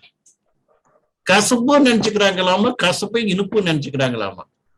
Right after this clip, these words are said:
அப்படின்னா மனிதனுக்கு ஏது கசப்போ ஏது இனிப்போ தெரியாத ஒரு நிலைமைக்கு வந்துட்டான்.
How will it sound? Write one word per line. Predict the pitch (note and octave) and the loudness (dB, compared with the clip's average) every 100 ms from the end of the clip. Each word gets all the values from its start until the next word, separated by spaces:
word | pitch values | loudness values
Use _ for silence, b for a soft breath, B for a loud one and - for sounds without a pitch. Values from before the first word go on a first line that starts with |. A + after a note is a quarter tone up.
| _ _ _ C3+ _ _ _ _ _ _ _ _ _ _ _ | _ _ _ _ _ _ _ _ _ _ _ _ _ _ _
அப்படின்னா | - F#3+ A3+ | -4 0 0
மனிதனுக்கு | D#3 F#3 A#3 C4 A#3 G3+ | 2 2 2 2 0 0
ஏது | D3+ G3+ G#3 | 2 2 2
கசப்போ | - F3 E3+ E3+ G3+ C#4 - _ _ _ _ _ _ _ _ - | 0 -2 -4 -2 0 0 -4 _ _ _ _ _ _ _ _ 0
ஏது | D#3+ A#3 G#3+ | 2 4 2
இனிப்போ | F#3+ G#3 - D3+ D3+ F4 - _ _ _ _ _ _ _ | 0 0 2 4 4 0 -6 _ _ _ _ _ _ _
தெரியாத | F3+ G#3 C4+ C4+ C4+ C4 B3 B3+ A#3+ | 2 4 4 4 4 4 4 4 4
ஒரு | G#3 | 2
நிலைமைக்கு | F#3 D#3 F3 G#3 G3 - | 2 0 0 0 -2 -2
வந்துட்டான். | C#3+ C3+ G#2 - | -4 -4 -6 -10